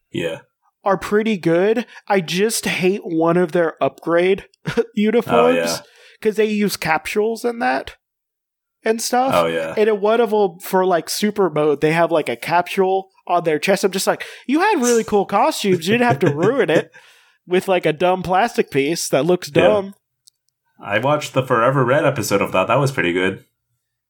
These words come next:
Speaker 2: I kinda skipped through it. Honestly, like, I kinda don't like most Power Rangers. Uh, <laughs> it, it's kinda actually super dumb <laughs> and
Speaker 1: Yeah.
Speaker 2: hard to watch.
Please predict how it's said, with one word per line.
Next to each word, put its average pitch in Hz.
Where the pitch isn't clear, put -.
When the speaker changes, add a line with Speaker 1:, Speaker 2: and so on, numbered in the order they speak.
Speaker 2:
I 226
kinda 190
skipped -
through 139
it. 143
Honestly, 196
like, 160
I 165
kinda 165
don't 139
like 127
most 117
Power 98
Rangers. 104
Uh, 214
<laughs> -
it, 269
it's 247
kinda 240
actually 190
super -
dumb 120
<laughs> -
and 180
Speaker 1:
Yeah. 113
Speaker 2:
hard 180
to 147
watch. 139